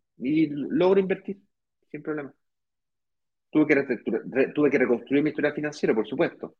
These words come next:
Es probablemente eso lo que tengas que hacer tú, reconstruir tu historial financiero. Pero como la fecha de entrega es en dos años más, tienes tiempo suficiente para reconstruirlo. ¿Cómo se puede reconstruir?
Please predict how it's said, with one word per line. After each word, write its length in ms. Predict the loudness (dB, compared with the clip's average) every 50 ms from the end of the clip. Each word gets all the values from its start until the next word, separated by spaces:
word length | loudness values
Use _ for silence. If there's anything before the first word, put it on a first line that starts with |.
| _ _ _ _ _
Es 120 | -16 -8 -2
probablemente 440 | 0 2 2 2 0 -2 -4 -6 -4
eso 120 | -2 0
lo 60 | 0
que 60 | 0
tengas 180 | 0 -2 -4 -6
que 60 | -6 -6
hacer 220 | -6 -8 -8 -4
tú, 200 | -2 0 0 0
reconstruir 840 | 0 -2 -2 -2 -2 -2 -2 -4 -8 _ 0 2 4 4 4 2
tu 80 | -2 -6
historial 300 | -6 -2 0 0 0 0
financiero. 560 | -2 -4 -4 -4 -4 -6 -4 0 0 0 0 -2 _ _ _ -20 -20 -20 _ _ _
Pero 160 | 0 2 4
como 140 | 4 4 4
la 80 | 2 2
fecha 180 | 2 0 0
de 60 | -2 0
entrega 260 | 4 4 6 6 4
es 60 | 2
en 80 | 2 4
dos 100 | 4 4
años 180 | 4 2 2
más, 240 | 2 2 2 2 2
tienes 200 | 0 -2 -2 -2
tiempo 200 | -4 -4 -4 -4
suficiente 460 | -4 -4 -4 -4 -4 -4 -4 -2 2
para 140 | 2 4 4
reconstruirlo. 800 | 4 2 2 0 -2 -2 2 4 4 4 4 4 0 -2 -4 _ _ _ _ _ _ _ _ _ -20 -20 -14 _
¿Cómo 200 | 2 2 4 4
se 80 | 6 6
puede 160 | 8 8 8
reconstruir? 640 | 8 6 4 2 2 4 8 10 10 10 8 6